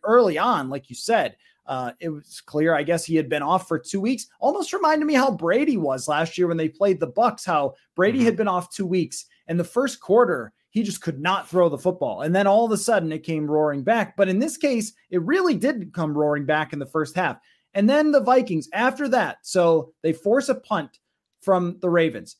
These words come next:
Speaker 1: It is a four-play drive punt from the Vikings, a seven-play drive punt from the Vikings, and then a field goal.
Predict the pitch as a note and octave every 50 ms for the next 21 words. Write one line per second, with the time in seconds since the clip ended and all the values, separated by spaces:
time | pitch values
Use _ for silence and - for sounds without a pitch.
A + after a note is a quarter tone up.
0 | _ _ - F3+ F3 F3 D#3+ D#3 C#3 C3+ C3+ - F3+ G3+ A#3 A3+ G#3+ A#3 A3+ A3
1 | G#3+ G#3+ G#3 G3+ G3+ F#3+ - - F#3+ F#3 F#3+ F3+ - F#3+ F3 E3 D3+ C#3+ C#3+ C3+
2 | - G#3 - - - - - - - - G#3 G#3+ G#3+ A3+ A3+ G#3 - G#3+ A3 G3+
3 | E3 F#3 F#3+ F#3 F#3 F#3 F3+ - - F#3 F3+ F3 - F#3 F3 E3+ D#3 C#3+ D3 D3
4 | D3 - G#2 F#2+ - - _ _ _ _ - D#3+ D#3+ D#3 D#3+ G#3+ A#3 A#3+ A#3 -
5 | B3 B3 B3 A3+ F#3+ - - - -